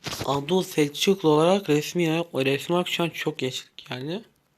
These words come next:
Balkanlar zaten geçmediği şıkkım da bile yok. Avrupa'ya baksanıza bir Avrupa'ya. Bir Avrupa'ya bakın.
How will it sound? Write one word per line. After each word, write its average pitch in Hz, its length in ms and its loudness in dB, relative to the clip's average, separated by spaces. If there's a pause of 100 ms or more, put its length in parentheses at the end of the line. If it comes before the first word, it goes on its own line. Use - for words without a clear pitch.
(1200)
Balkanlar 156 640 2
zaten 156 340 2
geçmediği 160 560 0
şıkkım - 560 -4
da 117 120 -4
bile 120 100 -10
yok. 113 240 -12 (2250)
Avrupa'ya 170 640 4
baksanıza 143 520 -2
bir 110 60 -10
Avrupa'ya. 113 540 -10 (1700)
Bir 147 40 -2
Avrupa'ya 156 500 0
bakın. 123 360 -6